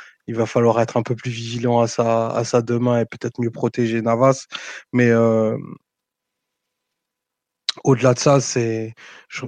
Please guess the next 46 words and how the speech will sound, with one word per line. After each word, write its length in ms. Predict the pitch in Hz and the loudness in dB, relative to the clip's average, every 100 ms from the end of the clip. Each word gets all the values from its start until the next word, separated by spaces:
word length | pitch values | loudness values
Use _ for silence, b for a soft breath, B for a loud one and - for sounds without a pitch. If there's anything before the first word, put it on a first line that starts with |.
| - | -12
je 120 | - | -6
reviens, 340 | 120 117 120 120 | -4 0 0 -2
je 100 | 117 | -4
reprends 300 | 120 - 120 | -4 -2 -2
ce 60 | |
que, 200 | - 120 | 0 0
ce 120 | 110 - | 0 -4
que 80 | |
disait 300 | 113 113 117 | -6 -4 -2
Mathieu. 400 | 117 113 - 131 120 B B B _ - | 0 -2 0 -2 -2 B B B _ -10
Tout 180 | 143 123 | -4 0
était, 200 | 123 127 | 2 0
était 140 | - | -4
tel-, 260 | 117 131 120 _ | 0 0 0 _
tout 240 | - 135 127 | -10 -4 -4
était, 220 | 117 120 | -2 -2
pardon, 300 | 117 117 117 | -2 -2 -2
tellement 340 | - 120 123 | -2 0 0
conditionné 640 | 120 120 113 117 120 117 113 | -2 -6 -8 -6 -4 -4 0
par, 280 | 120 110 110 | 2 4 2
euh, 160 | 110 104 | 0 -2
par 160 | 113 113 | -6 -4
Dortmund. 480 | 117 - 127 131 123 | -6 -6 -4 -4 -4
Je 80 | |
pense 220 | - 117 - | -8 -10 -6
pas 120 | 117 | -6
qu'il 140 | - | -6
faille 180 | - 113 | -6 -4
en, 220 | 107 110 - B B B B | -6 -10 -14 B B B B
en 120 | 117 | -2
faire 240 | - 117 | 0 0
des 160 | 110 117 | 0 0
caisses, 340 | - 120 - | 2 0 0
euh, 400 | 117 110 110 110 _ - | -2 0 -2 -6 _ -12
sur 240 | - - | -6 -4
ce 140 | - 123 | 0 2
match, 320 | 127 123 - | 2 2 0
même 160 | 117 | -2
si 340 | 113 - 127 120 | -2 -6 -4 -2
effectivement 540 | - 117 - 117 123 | -4 -6 -8 -4 -2
on 60 | 117 | 0
a 80 | 110 | -2
vu 140 | 113 | -6
des 140 | 113 | -6
choses, 360 | 110 - 117 110 | -4 -2 -2 -2
euh, 120 | 110 | -4